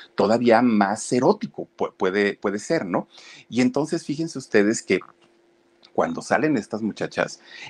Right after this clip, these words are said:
empiezan a cantar, no, no, no, no, no, miren, cuando empiezan a cantar y presentan sus letras, no,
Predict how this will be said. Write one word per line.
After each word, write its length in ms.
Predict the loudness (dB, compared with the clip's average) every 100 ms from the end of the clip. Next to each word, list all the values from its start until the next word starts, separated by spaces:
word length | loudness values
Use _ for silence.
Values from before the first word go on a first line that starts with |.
| 4
empiezan 760 | 6 6 2 2 2 4 2
a 100 | 2
cantar, 640 | 2 0 4 6 6 4 -4
no, 520 | -4 -2 0 0 0 -2
no, 320 | -4 -4 -4
no, 300 | -4 -6 -6
no, 240 | -8 -8
no, 180 | -6 -8 -4
miren, 560 | 2 4 6 4 0 _ _ -20 -20 2
cuando 300 | 4 4 2
empiezan 420 | 0 -4 -2 -2
a 100 | -2
cantar 360 | -2 0 -2
y 60 | -2
presentan 640 | -4 -4 -2 -4 -2 -4
sus 340 | -6 -10 -10 -4
letras, 720 | -2 -2 -2 -4 -4 -10 -20 -20 _ -20 -20 _ _ -12
no, 140 | -10